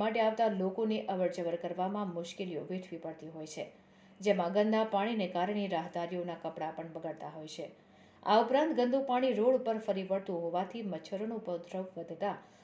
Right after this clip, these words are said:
રોગચાળો ફેલાવાનો પણ ભય સતાવતો હોય છે.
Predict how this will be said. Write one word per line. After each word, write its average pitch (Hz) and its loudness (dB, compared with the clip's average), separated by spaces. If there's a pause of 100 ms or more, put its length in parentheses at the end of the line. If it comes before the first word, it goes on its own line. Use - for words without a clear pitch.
(120)
રોગચાળો 240 4
ફેલાવાનો 170 -2
પણ 240 -6
ભય 190 -2
સતાવતો 156 -8
હોય 151 -12
છે. 135 -6